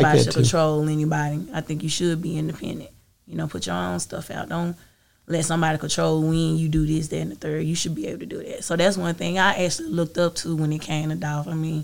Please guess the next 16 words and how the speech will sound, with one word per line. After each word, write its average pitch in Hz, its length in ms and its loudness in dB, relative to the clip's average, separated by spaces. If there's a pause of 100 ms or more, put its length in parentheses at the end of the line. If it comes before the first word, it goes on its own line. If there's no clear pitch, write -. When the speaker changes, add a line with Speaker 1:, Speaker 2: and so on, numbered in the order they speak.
Speaker 2:
Yeah. 127 220 6 (280)
Speaker 1:
he, 185 300 0 (100)
you 185 160 2
know, 175 200 2
he 170 240 0
was 180 180 2
promoting 180 440 2
generational 160 600 2
wealth. 165 400 4
He 175 140 0
was 156 200 0
supporting 175 460 0
black-owned 160 580 0
businesses. 165 580 0
He 185 120 -2
was, 170 320 -2